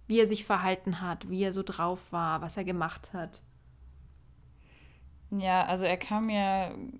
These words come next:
Speaker 2: am Anfang war er total lieb und ganz ruhig und auch mehr in sich gekehrt und so ein bisschen, ich glaube, auch beeindruckt von dem ganzen Neuen, von der neuen Umgebung und allem. Und er war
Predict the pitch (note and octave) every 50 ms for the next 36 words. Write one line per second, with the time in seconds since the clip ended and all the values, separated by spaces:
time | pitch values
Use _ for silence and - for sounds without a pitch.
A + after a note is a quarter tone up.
0 | - - - - - - - - - - G3+ G#3 - B3 C#4 - - D#4 A#3+ G3+
1 | F#3+ F#3+ F#3 F#3+ - - G3 - - - G3 - - - F3 E3+ E3+ F3 F#3 F#3+
2 | G3+ G#3+ - - - F3 F3 E3+ F3 E3+ E3+ - - - - - - - - -
3 | - - _ _ _ _ _ _ _ - - - - G#3+ A3+ B3 A#3+ A#3+ - F3
4 | F#3 F#3 F3+ F#3 F#3 F#3+ G3 F#3+ F#3+ - - G#3 G#3+ A3+ A3+ A3 - G3 F3+ -
5 | - G3 G3+ G#3 G#3 F#3+ F#3 F3+ F3+ E3+ F3 F3 - - F#3 F3 F3 - - -
6 | G3+ - - - _ _ - F#3 - - - F3 E3 F3+ F3 - - - - F3
7 | G3 G3+ G3+ - G#3+ G#3 - - G#3 G3+ G3+ F#3+ F#3 F#3 G3 G3+ G#3 G#3+ G#3 G3
8 | F3+ F3 F3 G3 G#3+ A3+ A3+ A3+ G#3 G3+ - G3 F#3+ F#3+ F#3+ F3+ F3+ F3+ F3+ F3
9 | F3+ F3 F3 F#3 F#3+ G3+ A3 A3 G#3 G3+ G3+ - G3 G3+ G#3+ A3 G#3+ G3 F#3 F3+
10 | F3 F3 F3 E3+ E3+